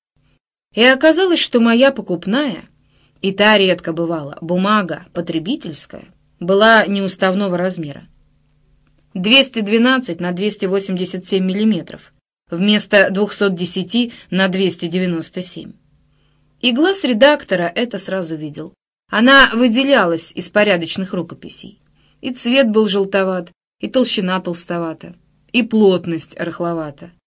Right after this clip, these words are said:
А вот писать на ней черновики от руки чёрными чернилами было хорошо, приятно.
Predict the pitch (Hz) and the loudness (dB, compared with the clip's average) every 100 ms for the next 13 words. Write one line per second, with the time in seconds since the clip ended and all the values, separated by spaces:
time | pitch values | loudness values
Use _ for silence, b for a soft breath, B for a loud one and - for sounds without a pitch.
0 | _ _ - 190 226 247 240 254 247 214 | _ _ 0 2 2 0 2 4 4 4
1 | 208 233 226 202 190 180 175 175 320 320 | 4 4 2 -2 -2 -2 -2 2 0 2
2 | 185 185 214 - 160 - - _ _ _ | -4 -2 -4 -4 -12 -12 -20 _ _ _
3 | _ _ - 240 196 185 185 185 208 196 | _ _ 0 2 4 2 0 0 0 0
4 | 165 156 147 - 175 269 - 294 208 - | -2 -4 -8 -6 -2 0 0 0 0 0
5 | 165 220 233 170 147 147 147 165 | -2 -4 -4 -8 -8 -12 -14 -20